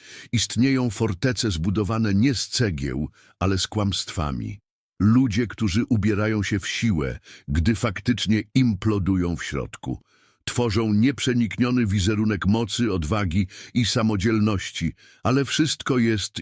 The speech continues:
inscenizacja. Są aktorami siebie, reprezentującą wyidealizowaną wersję,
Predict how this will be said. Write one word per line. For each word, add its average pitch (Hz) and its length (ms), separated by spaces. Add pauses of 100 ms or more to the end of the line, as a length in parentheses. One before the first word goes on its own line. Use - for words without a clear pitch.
inscenizacja. 85 1120 (500)
Są 143 300
aktorami 107 580
siebie, 101 500 (300)
reprezentującą 107 1200
wyidealizowaną 98 1200
wersję, 87 580